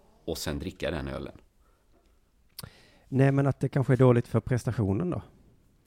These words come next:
Speaker 1: Att dricka en öl efter en match?
Speaker 2: Mm.
Speaker 1: Alltså, jag hade blivit mer förvånad om alla i Chelsea var nykterister. Men det här visar ju varför jag inte är sportjournalist.
Speaker 2: <laughs> Nej, verkligen.
Speaker 1: För jag hade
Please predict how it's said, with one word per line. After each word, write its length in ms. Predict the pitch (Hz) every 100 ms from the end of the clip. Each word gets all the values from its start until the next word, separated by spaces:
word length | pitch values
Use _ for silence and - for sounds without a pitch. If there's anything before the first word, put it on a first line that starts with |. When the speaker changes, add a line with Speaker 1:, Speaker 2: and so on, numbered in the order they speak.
| _ _ _ _ _ _ _ _ _ -
Speaker 1:
Att 120 | 123
dricka 260 | 170 143
en 420 | - 156 135 139 143
öl 420 | 139 135 131 131 - _
efter 300 | 127 - -
en 120 | 107
match? 400 | 110 - - - - _ _ _ _ _ _ -
Speaker 2:
Mm. 500 | 113 104 104 104 104 - - - _ _ _ -
Speaker 1:
Alltså, 180 | 135
jag 80 | 131
hade 140 | 92 110
blivit 180 | 139
mer 100 | 165 135
förvånad 480 | 117 113 98 92
om 200 | 98 98 -
alla 640 | 123 127 95 85 92 117 127
i 160 | 120
Chelsea 420 | 98 87 71 -
var 120 | 82 78
nykterister. 640 | 78 - 85 76 - - - - _ _ _ _ - _ - - -
Men 100 | 151
det 60 | 165
här 100 | 160
visar 280 | 170 -
ju 60 | 135
varför 260 | 131 127 127
jag 140 | 117
inte 180 | 120 107
är 40 |
sportjournalist. 680 | 101 - - 85 95 101 -
Speaker 2:
<laughs> 40 |
Nej, 60 | 107
verkligen. 300 | 95 - -
Speaker 1:
För 80 | 131
jag 120 | 120
hade 220 | 113 123